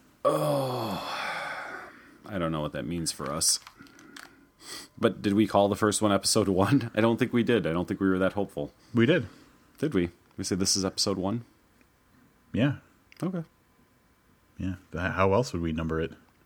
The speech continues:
Speaker 1: I have no idea. Like, just book podcast.
Speaker 2: You know, a lot of podcasts will start out with an episode zero that's like a dry run. Not us.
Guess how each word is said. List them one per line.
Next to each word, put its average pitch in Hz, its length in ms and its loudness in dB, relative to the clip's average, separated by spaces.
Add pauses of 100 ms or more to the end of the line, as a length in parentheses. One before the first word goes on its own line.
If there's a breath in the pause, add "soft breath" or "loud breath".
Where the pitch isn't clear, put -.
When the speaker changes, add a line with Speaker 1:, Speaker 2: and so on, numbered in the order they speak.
(120)
Speaker 1:
I 110 60 -4
have 107 100 -2
no 107 160 -4
idea. 101 280 -4 (240)
Like, 101 220 2
just - 260 -2 (200)
book 87 260 -8
podcast. 76 520 -4 (480 loud breath)
Speaker 2:
You 143 100 6
know, 143 120 8
a - 20 4
lot 139 160 2
of - 60 2
podcasts 98 440 2
will 98 80 -4
start 98 180 4
out 92 100 4
with 87 120 -2
an 85 80 -2
episode 85 440 -2
zero 82 340 0
that's 82 180 -4
like 87 100 -4
a 82 60 -2
dry 82 260 2
run. 85 440 -2
Not 104 260 6
us. 92 280 2